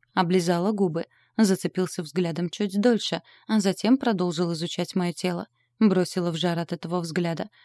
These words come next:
Он словно давно уже меня раздел и теперь думал, в какой позе лучше взять. Прочёл мои мысли, ухмыльнулся, указал взглядом на свои колени.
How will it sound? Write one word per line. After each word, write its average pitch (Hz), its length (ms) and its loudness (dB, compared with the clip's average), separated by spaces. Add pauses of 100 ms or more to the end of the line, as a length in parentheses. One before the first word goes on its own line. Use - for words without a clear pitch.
(120)
Он 196 160 2
словно 180 420 0
давно 208 380 4
уже 175 200 0
меня 170 180 0
раздел 175 420 0
и 185 80 0
теперь 175 320 -4
думал, 202 360 4 (220)
в - 120 -20
какой 190 280 2
позе 175 380 0
лучше 220 320 0
взять. 220 340 -2 (360)
Прочёл 285 320 0
мои 233 180 8
мысли, 170 480 -4
ухмыльнулся, 170 840 -2 (280)
указал 190 420 2
взглядом 185 440 2
на 185 80 0
свои 170 260 -2
колени. 170 440 -2